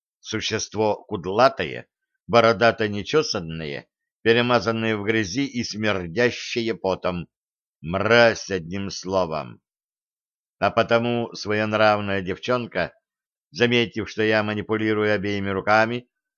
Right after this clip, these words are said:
немедленно настучит об этом отцу. Тогда опять будут ломать.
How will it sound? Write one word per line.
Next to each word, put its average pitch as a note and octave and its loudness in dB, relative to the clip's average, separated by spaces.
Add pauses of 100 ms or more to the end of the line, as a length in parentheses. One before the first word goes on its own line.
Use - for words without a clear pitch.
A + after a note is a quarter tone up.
немедленно F#3 2
настучит D3+ -4
об A#2 2
этом C3 -2
отцу. A#2+ -4 (880)
Тогда G#2+ 4
опять A2 2
будут G2+ -6
ломать. G2+ -4